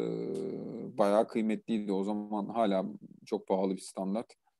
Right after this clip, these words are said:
Beş yüz dolar civarında almaya kalkarsanız. Maalesef pahalı. Havacılık standartlarından daha pahalı diyebilirim. Sonrasında, e,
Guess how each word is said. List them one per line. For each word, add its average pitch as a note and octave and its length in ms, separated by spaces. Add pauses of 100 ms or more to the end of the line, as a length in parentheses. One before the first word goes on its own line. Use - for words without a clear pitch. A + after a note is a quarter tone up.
(120)
Beş G#2+ 220
yüz G#2 140
dolar G#2 260
civarında G2 600 (180)
almaya F2+ 400
kalkarsanız. F#2 800 (680)
Maalesef G2+ 500
pahalı. G2 240
Havacılık G2+ 380
standartlarından G2+ 680
daha G2 180
pahalı G2 320
diyebilirim. G#2 460 (800)
Sonrasında, G#3 1080
e, D#3 200